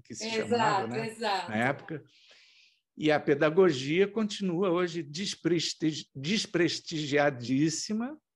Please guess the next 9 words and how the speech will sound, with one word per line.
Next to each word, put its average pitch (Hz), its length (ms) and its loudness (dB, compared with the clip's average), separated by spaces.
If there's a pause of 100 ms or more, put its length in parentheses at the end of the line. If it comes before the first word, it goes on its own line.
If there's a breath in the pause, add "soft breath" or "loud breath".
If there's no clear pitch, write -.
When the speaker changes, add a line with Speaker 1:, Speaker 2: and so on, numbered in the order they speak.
(180)
Speaker 2:
Sim. 202 480 -10
Speaker 1:
mas 160 600 2 (100)
a, 131 800 0
a, - 180 -12 (340)
os 127 320 -4
professores, 160 920 0
as 135 160 0
professoras 160 720 -4
carregam 165 800 -2